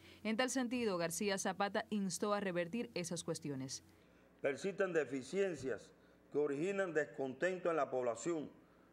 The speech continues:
Speaker 2: las cuales se encuentran identificadas las siguientes. Los análisis superficiales en las sesiones de los consejos de dirección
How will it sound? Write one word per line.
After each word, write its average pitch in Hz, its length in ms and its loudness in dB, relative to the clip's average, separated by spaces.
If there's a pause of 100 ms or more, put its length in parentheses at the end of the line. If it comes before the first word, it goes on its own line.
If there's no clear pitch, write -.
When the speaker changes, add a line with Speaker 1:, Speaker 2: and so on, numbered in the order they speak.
Speaker 2:
las 127 180 2
cuales 180 300 4
se 156 80 0
encuentran 180 420 2
identificadas 143 720 2
las 156 200 2
siguientes. 123 440 -4 (640)
Los 120 160 0
análisis 165 440 2
superficiales 147 720 0
en 165 80 2
las 143 140 2
sesiones 175 360 -2
de 165 80 4
los 151 140 2
consejos 139 340 0
de 170 60 2
dirección 160 500 0